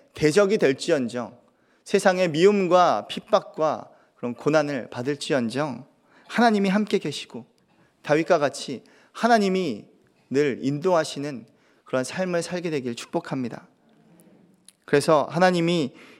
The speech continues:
이 마지막 절에 심히 귀하게 여기니라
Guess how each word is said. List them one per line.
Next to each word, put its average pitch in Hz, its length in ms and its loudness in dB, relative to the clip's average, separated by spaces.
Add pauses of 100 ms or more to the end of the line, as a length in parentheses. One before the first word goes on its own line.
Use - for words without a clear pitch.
이 135 40 -2
마지막 139 360 4
절에 143 180 4
심히 220 680 0 (540)
귀하게 160 480 -4
여기니라 123 540 -8